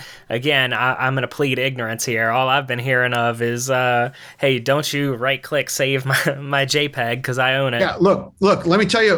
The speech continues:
Speaker 2: Let me tell you. It, it, it, again, it's not about the N F T itself. It's not about the thing you're buying.
Speaker 1: It's the system.
Speaker 2: It's the system, right? Imagine a world where,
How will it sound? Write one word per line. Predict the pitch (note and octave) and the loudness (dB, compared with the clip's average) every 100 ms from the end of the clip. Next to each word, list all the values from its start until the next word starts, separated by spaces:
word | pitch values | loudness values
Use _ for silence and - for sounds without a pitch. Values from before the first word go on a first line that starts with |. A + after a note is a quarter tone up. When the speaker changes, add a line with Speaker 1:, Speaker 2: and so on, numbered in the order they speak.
| - | 2
Speaker 2:
Let | E3+ | 2
me | G3+ | 2
tell | A#3 | 2
you. | G#3+ D3 | 2 2
It, | D#3 D#3 | -2 -2
it, | E3+ F3 F3+ | -2 -2 -2
it, | E3+ E3 F3 | -2 -2 -4
again, | F3 A3 | 0 0
it's | C3 - | -2 -2
not | D3 E3+ G#3+ | 0 0 -2
about | G#3+ G#3 G#3+ | -2 -4 -4
the | - - | -6 -2
N | G3 | 0
F | F#3+ F#3+ | 0 -4
T | - F#3 | -6 -4
itself. | E3+ - - E3+ C3 - - | -2 -2 -4 -4 -6 -12 -8
It's | C#3+ C#3+ | -6 -2
not | D#3+ E3+ G3 | 2 2 2
about | F3+ E3+ | 2 -2
the | E3+ | -6
thing | - - E3 F3 | -6 0 4 4
you're | C#3+ C3 | 4 2
buying. | A#2+ C#3+ C#3+ | 0 0 0
Speaker 1:
It's | G2 F2+ | 0 -2
the | |
system. | - D3 C3 - D2+ - _ _ _ - | 0 0 0 -2 -10 -16 _ _ _ -4
Speaker 2:
It's | D3+ - | -4 -2
the | D3 | -4
system, | - - G3+ G3+ - A2 - B2+ | -2 -2 0 -2 -4 -8 -6 0
right? | C3 C#3+ - - - | 0 0 -6 -20 -2
Imagine | D3+ D#3+ G3+ B3 C#4+ A#3+ | 2 4 4 4 4 6
a | E3+ | 6
world | D3 B2 A2 G#2+ | 4 4 2 0
where, | A2 A2 G#2+ | 0 0 0